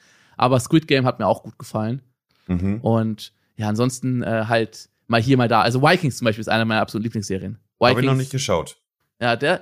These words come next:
Speaker 1: guck, aber Vikings, die solltest du dir anschauen. Die ist wirklich richtig geil. Aber du kannst
Speaker 2: Ja.
Speaker 1: die Vikings nicht komplett auf Amazon, äh, äh, komplett auf Netflix anschauen.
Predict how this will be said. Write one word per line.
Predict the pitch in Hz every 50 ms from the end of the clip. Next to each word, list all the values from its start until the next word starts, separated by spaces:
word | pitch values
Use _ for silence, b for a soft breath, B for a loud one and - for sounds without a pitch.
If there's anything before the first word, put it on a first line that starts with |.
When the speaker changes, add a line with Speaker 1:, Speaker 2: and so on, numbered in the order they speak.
| b b b
Speaker 1:
guck, | - 254 269 - - -
aber | 147 156 147
Vikings, | 156 190 240 - 247 240 - -
die | - 202 208 190 - -
solltest | 156 170 175 175 160 -
du | 165
dir | 120
anschauen. | 127 - 113 110
Die | 127 139
ist | 139 - - 135
wirklich | 147 190 202 - - 202 -
richtig | 220 165 -
geil. | - 131 127
Aber | 143 156
du | 156
kannst | - 202 214 202
Speaker 2:
Ja. | 196
Speaker 1:
die | 190
Vikings | 175 175 185 - 185 170
nicht | 180 175 - b b b
komplett | b - 156 165 165
auf | 156 -
Amazon, | 139 180 170 131 123 -
äh, | - 120 123
äh, | - 123 127 123 113 123 120 117
komplett | - 143 139 139
auf | 135
Netflix | 147 160 - - 123 -
anschauen. | 110 113 - 135 160 180